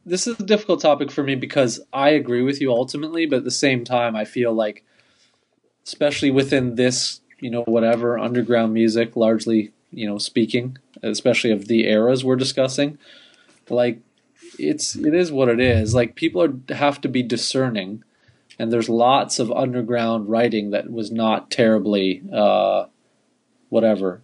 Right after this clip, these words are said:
courteous or <laughs> compassionate in terms of, like, you know,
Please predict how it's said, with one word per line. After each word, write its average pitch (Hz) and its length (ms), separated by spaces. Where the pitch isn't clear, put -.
courteous 120 680
or 104 480
<laughs> - 80
compassionate 135 760
in 127 200
terms 135 280
of, 117 140
like, 117 420
you 131 80
know, 107 280